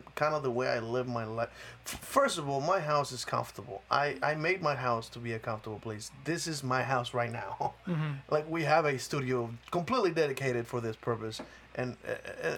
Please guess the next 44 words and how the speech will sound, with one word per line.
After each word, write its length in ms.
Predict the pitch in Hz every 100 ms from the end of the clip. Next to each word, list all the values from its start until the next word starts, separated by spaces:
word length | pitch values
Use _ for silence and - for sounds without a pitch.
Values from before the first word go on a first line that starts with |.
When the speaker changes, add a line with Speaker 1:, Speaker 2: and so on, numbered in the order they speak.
| -
Speaker 1:
and, 300 | 202 202 226
you 60 | 226
know, 100 | 196
we 60 |
can 120 | 208 233
play 120 | 156
video 260 | 139 117
games 220 | 117 113 117
in 80 |
here 200 | 110 104 98
too, 200 | - 113
but 140 | 160 170 - - - - - - -
it's 340 | - - 226
comfortable. 300 | - 139 156 180
And 80 |
then 120 | 180 190
everything 240 | 196 196
else 180 | 180 226
up 120 | -
there 180 | 135 120
is 100 | 117
set 200 | - 147
up 140 | 127 - -
beautifully. 380 | 139 131 120 117
Like, 240 | 120 110
like, 160 | 117 117 -
it's 240 | 110 110
basically 340 | 139 139 127 110
a 40 |
movie 220 | 110 156 131
theater 280 | 117 110
over 120 | 110 107
there. 280 | 113 117 254
Speaker 2:
Mm-hmm. 340 | 180 151 143 131 -
Speaker 1:
And 240 | 135 127 127
then 240 | 131 131
my 160 | 127 123
bedroom 380 | 120 123 131 127
is 60 |
an 120 | 120 113
office 300 | 123 120 113
now. 380 | 113 110 110 110
And, 240 | 104 104
uh, 60 | -